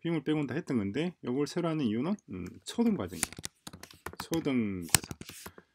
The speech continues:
음, 그러니까 초등생을 위한 빔, 리눅스, Git, 엘릭스, 러스트. 어, 예. 엘릭스 하면서 그림도 같이 할 겁니다.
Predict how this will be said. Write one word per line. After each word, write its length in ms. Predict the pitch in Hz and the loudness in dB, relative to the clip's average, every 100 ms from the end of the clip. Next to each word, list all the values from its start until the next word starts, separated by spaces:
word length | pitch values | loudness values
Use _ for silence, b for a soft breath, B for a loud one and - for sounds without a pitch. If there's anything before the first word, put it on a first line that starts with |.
| - - B B - | -16 -12 B B -2
음, 140 | 113 92 - _ _ | -2 -2 -10 _ _
그러니까 440 | 123 123 113 170 185 | -2 0 2 2 2
초등생을 840 | - 233 220 190 175 156 196 226 | 6 8 8 6 4 4 4 4
위한 320 | 113 117 156 202 _ - - - - - - - - - - _ _ - | 4 4 4 0 _ -20 -20 -20 -16 -12 -10 -12 -16 -20 -20 _ _ 4
빔, 260 | 151 165 - _ _ _ | 6 6 2 _ _ _
리눅스, 560 | 117 127 143 - - - | 6 6 6 0 0 2
Git, 280 | 139 131 - | 4 4 4
엘릭스, 440 | 120 120 - - 113 | 6 6 4 0 4
러스트. 380 | 117 - - - _ _ - | 4 2 -6 -12 _ _ -10
어, 180 | 107 92 | -10 -8
예. 180 | 98 147 B B B B 160 | -8 -10 B B B B 2
엘릭스 380 | 190 240 - 220 | 4 6 6 6
하면서 520 | 202 185 202 170 165 | 8 8 8 6 4
그림도 380 | 156 214 220 147 | 10 12 12 10
같이 220 | 139 131 | 4 2
할 80 | 110 | -2
겁니다. 380 | 107 92 110 | -2 -6 -8